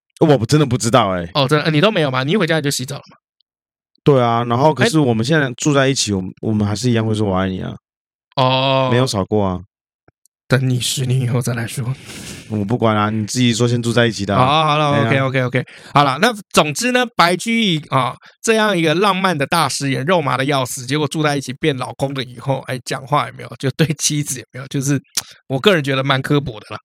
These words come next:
Speaker 1: 嗯，我也觉得，感觉好像把老婆当佣人这样子。
Speaker 2: 呃，但也没有佣人，哈，他只是怎么样，<laughs> 毒舌。哈，因为我们其实纵观白居易跟他老婆有没有，算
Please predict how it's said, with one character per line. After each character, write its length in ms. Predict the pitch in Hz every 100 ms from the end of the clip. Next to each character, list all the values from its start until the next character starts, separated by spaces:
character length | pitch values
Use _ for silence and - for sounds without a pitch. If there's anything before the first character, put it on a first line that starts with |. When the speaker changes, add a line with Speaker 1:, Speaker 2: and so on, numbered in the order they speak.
| _
Speaker 1:
嗯， 180 | 117 117 101
我 100 | 117
也 40 |
觉 100 | 104
得， 80 | 107 -
感 140 | 120
觉 60 | 131
好 80 |
像 80 | 143
把 140 | 131 117
老 120 | 110
婆 120 | 101
当 180 | 107 113
佣 220 | 113 113
人 180 | 98 90
这 80 | 95
样 180 | 90
子。 80 | 87 85 143
Speaker 2:
呃， 140 | 123
但 180 | - 269
也 100 | 147
没 120 | 135
有 100 | 170
佣 300 | 131 151 156
人， 80 | 131 - -
哈， 180 | 131 123 - - -
他 100 | 208
只 160 | - 127
是 140 | -
怎 100 | 131
么 80 | 120
样， 140 | 143 120
<laughs> 40 |
毒 140 | - 147
舌。 320 | - - 113 - _ _ _ _ _
哈， 220 | 147 113 - - 160
因 100 | 262
为 60 | 254
我 140 | 156
们 100 | 190
其 140 | 202
实 80 | 196
纵 220 | 208 240 180
观 200 | 185 185
白 180 | -
居 180 | 143 175
易 40 | 151
跟 240 | - 156 160
他 180 | 151 151
老 220 | 139 117
婆 240 | - 127
有 100 | 127
没 60 | 120
有， 120 | 151
算 180 | 175 202